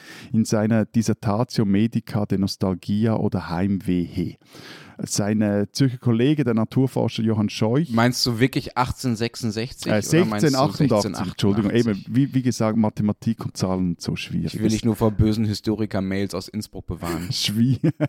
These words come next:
Speaker 1: schwieriges Thema. Und sein, äh, Zürcher Kollege, der Naturforscher Johannes Scheuchzger, der meinte hingegen im Jahr siebzehnhundertsechzehn, also etwas später, die dünne Luft sei schuld an der Misere der Schweizer im Ausland. Als Bewohner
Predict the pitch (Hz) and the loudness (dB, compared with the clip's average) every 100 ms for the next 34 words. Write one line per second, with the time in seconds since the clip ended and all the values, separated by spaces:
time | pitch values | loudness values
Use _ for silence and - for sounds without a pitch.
0 | - 131 - 98 101 113 87 78 - - | -2 -4 -4 -4 -2 -2 -4 -8 -10 -8
1 | - - - - - - - 131 - 107 | -8 -6 -10 -12 -18 -18 -16 -16 -6 0
2 | 113 113 - 117 110 113 117 113 - 156 | 2 0 -2 0 2 2 2 0 2 2
3 | 165 - 131 120 113 110 110 - 123 113 | 2 0 0 0 0 -2 -2 0 0 0
4 | 110 - 104 101 101 - 101 131 - - | -2 -2 -2 0 -2 -2 -2 -2 -4 -6
5 | 117 104 104 104 104 107 - 110 110 101 | -6 -2 -2 0 0 -2 -2 -2 -2 -2
6 | 101 98 98 90 92 92 - 104 - 92 | -2 -2 0 0 -2 -4 -6 -8 -4 -6
7 | - 127 175 - - 131 156 196 160 98 | 0 0 0 -6 -2 2 4 2 0 -4
8 | 95 - - - 117 139 131 - - - | -4 -4 -6 -2 -2 0 -4 -6 -18 -16
9 | - 113 135 143 147 175 185 - - 117 | -4 2 4 4 4 4 4 -2 -6 -6
10 | - 113 101 95 95 98 95 90 85 87 | -2 -2 -2 -2 0 0 0 -2 -2 -6
11 | - 87 - 101 - - 104 104 - 95 | -4 -6 -4 -6 -4 -4 -4 -6 -6 -6
12 | - - - 104 87 110 135 143 | -6 -8 -6 -8 0 2 4 2